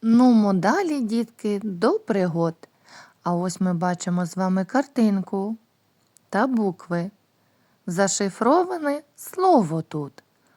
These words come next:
А яке саме? Зараз ви мені підкажете. Подумайте і скажіть,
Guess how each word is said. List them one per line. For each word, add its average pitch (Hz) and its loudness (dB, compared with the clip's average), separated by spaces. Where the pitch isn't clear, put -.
А 170 0
яке 170 -2
саме? 233 -2
Зараз 165 -4
ви 277 -6
мені 320 -10
підкажете. 165 -6
Подумайте 196 -2
і 180 -6
скажіть, 170 -8